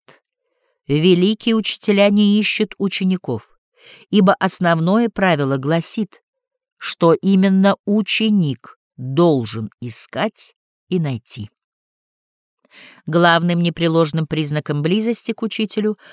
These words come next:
будет получение указов, знание будущего и сроков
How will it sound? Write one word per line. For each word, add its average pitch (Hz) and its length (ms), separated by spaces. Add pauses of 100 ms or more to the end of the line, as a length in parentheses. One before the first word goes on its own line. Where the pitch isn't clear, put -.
(180)
будет 185 320
получение 170 760
указов, 170 840 (720)
знание 175 680
будущего 156 600
и 147 200
сроков 180 720